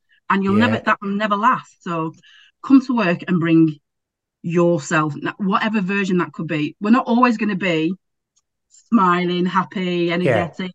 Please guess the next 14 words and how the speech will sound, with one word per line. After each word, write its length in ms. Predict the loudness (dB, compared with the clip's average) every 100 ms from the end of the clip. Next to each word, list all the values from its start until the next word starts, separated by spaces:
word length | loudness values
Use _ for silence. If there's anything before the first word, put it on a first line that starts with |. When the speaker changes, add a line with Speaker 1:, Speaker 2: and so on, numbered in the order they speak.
| _
Speaker 1:
full 140 | 0 4
of 80 |
life, 240 | 6 4 2 0
positive. 600 | -2 0 -4 -6 -6 -10 -16 -20 -20 _ _ _ _
But 200 | 0 2
if 140 | 2 4
you're 320 | 6 6 8
not 300 | 10 10 8
in 100 | 2
the 80 | 2
right 320 | 4 4 2 _ _ _ _
frame 260 | -2 0 2
of 80 | 2
mind, 600 | 2 4 2 2 0 0